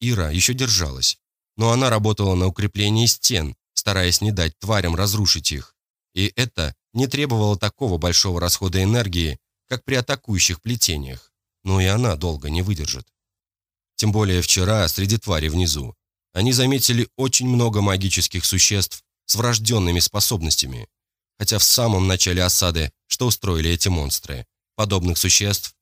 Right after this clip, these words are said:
среди них не было. Они-то и были наиболее опасными из всех. К тому же в это утро появились еще и летающие монстры, но их должны сдерживать эльфы и их лучники.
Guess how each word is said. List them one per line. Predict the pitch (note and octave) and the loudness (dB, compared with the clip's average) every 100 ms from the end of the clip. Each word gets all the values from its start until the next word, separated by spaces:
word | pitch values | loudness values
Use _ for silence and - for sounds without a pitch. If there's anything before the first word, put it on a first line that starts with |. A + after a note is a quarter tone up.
| - | -12
среди | - B2+ A#2+ | -6 -2 0
них | G#2+ G2 - | 2 0 0
не | A#2+ E2 | -2 -2
было. | C#2 B1+ A1+ _ _ _ _ _ | -6 -10 -16 _ _ _ _ _
Они-то | F#2 A2+ A2+ A2+ | -2 0 0 -4
и | - | -2
были | B2+ B2+ F#2+ D#2 | -2 0 2 2
наиболее | E2+ F2 F2 A#2 E2 | 2 0 0 0 0
опасными | E2 - E2 D#2 E2+ | -2 -2 -4 -2 -2
из | F#2+ | 0
всех. | - C#2 - _ _ _ _ _ _ _ _ - | 0 -2 -10 _ _ _ _ _ _ _ _ -4
К | |
тому | G#2+ G#2+ G2+ | 0 2 2
же | G2 | 2
в | G2 | 0
это | G#2 G2+ - | -2 -4 -4
утро | A#2+ F2 | -4 -2
появились | E2 F#2 F2 F2+ F2 F#2 | -2 0 0 0 0 2
еще | - | 2
и | F2+ | 0
летающие | F#2 F#2 B2 F2+ - F#2 | -2 -2 -2 0 0 2
монстры, | A2+ F#2+ - D2+ C#2 - _ _ _ _ | 2 0 -2 -8 -12 -14 _ _ _ _
но | A2+ | -2
их | C3+ D3+ | 0 0
должны | C#3+ C#3 A#2+ C3 | 0 0 2 0
сдерживать | A#2 C3 B2 B2+ - | 2 2 2 0 0
эльфы | C3+ A#2 F#2 | 0 0 -2
и | F2 G2 | 0 0
их | G#2 - | 0 0
лучники. | A#2 F#2+ - C2+ - - | -2 0 -2 -6 -12 -16